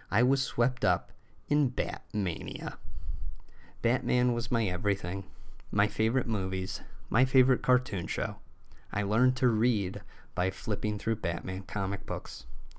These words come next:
So you can imagine my dismay when I was told that I'd be moving to a place where, at least at the time, we couldn't see new movies,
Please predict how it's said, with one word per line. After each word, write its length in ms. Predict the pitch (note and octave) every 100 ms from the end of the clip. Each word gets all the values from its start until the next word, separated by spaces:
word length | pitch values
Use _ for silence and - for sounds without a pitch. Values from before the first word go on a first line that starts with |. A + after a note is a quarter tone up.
| - - -
So 280 | - C#3+ D#3+
you 180 | C#3+ C#3
can 160 | C#3+
imagine 460 | C3 A2+ G#2 G#2+ A2
my 160 | A2
dismay 580 | A2+ A2+ - F#2 E2 - - - - -
when 140 | E3+
I 100 | F3+
was 220 | F#3 -
told 380 | - C#3 C#3 C#3 - -
that 160 | C#3
I'd 160 | C#3+ C#3+
be 100 | C#3+
moving 380 | C#3 A2+ A#2 A2+
to 120 | -
a 60 | A2+
place 380 | - G2 F#2+ -
where, 280 | F#2 F#2 A2
at 140 | - - G#2+
least 340 | G#2 - -
at 140 | F2+
the 80 | -
time, 420 | - A#2 A2 G#2 - - - -
we 100 | B2+
couldn't 380 | C#3+ D#3 E3
see 180 | C3+ C3
new 200 | A#2+ A#2+
movies, 580 | A2+ G2 F#2 F#2+ F#2+ -